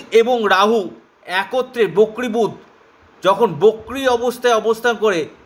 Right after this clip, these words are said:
তিন গুণ শুভ ফল প্রদান করবে এবং রাহুর সাথে বন্ধু গৃহে অবস্থান করছে, বৃষ রাশির ঘরে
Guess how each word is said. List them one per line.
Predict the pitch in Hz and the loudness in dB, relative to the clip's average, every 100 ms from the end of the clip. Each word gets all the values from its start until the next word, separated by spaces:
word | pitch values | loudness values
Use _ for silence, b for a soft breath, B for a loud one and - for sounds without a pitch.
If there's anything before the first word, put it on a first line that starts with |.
| _ _ _ _ _ _ _ - - - - - - - - | _ _ _ _ _ _ _ -20 -20 -20 -20 -20 -20 -16 -2
তিন | 254 302 311 285 | 0 2 0 2
গুণ | 302 311 233 | 2 2 -4
শুভ | 269 285 269 214 | -2 2 2 2
ফল | 269 262 | 0 0
প্রদান | 247 254 262 | -2 -2 -2
করবে | 233 247 233 208 151 - | 0 0 2 2 0 -4
এবং | 208 226 233 | -2 0 0
রাহুর | 208 214 247 | 0 0 -4
সাথে | 247 240 226 170 151 | -2 -2 -2 -4 -2
বন্ধু | 220 240 240 247 - - b b _ - 123 131 | -4 -4 -8 -8 -10 -20 b b _ -20 -20 -4
গৃহে | 160 240 240 190 - - _ - - - _ _ - | 2 4 4 2 -2 -20 _ -20 -20 -20 _ _ -10
অবস্থান | 185 214 214 226 | -4 -4 0 0
করছে, | 190 175 170 135 - - 135 | 2 0 0 -4 -6 -20 -10
বৃষ | 180 208 | -8 0
রাশির | 233 226 220 233 | 2 2 0 -4
ঘরে | 220 226 | 0 2